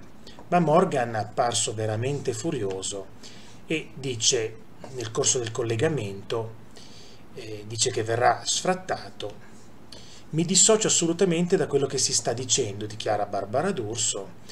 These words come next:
parlando appunto collega-, dal, da Mo-, con Morgan, che è collegato dalla sua casa a Monza. Però Morgan ribadisce: "Certo, dissociamoci da tutto quello che non conosciamo.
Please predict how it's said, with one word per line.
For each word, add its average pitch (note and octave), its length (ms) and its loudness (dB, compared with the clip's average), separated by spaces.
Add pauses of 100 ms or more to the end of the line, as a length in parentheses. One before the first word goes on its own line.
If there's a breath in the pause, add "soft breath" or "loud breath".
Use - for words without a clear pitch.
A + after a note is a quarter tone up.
(220 loud breath)
parlando A2+ 520 0
appunto A2 560 -4
collega-, G#2 600 0
dal, G#2+ 380 0
da A#2 100 0
Mo-, A2+ 200 -4
con C3 380 -2
Morgan, A#2 520 0
che A2+ 140 0
è G#2+ 60 0
collegato A2+ 520 0
dalla G#2+ 160 0
sua B2 220 2
casa G#2 500 -2 (520 loud breath)
a A#2 120 -2
Monza. G#2 600 -2 (600 loud breath)
Però G3 180 8
Morgan B2 800 2
ribadisce: A2+ 760 0
"Certo, - 460 2 (540 loud breath)
dissociamoci F3 800 4
da C#3 100 2
tutto C3 260 -2
quello B2+ 260 4
che A#2+ 120 -2
non A#2 140 -2
conosciamo. G#2+ 760 -2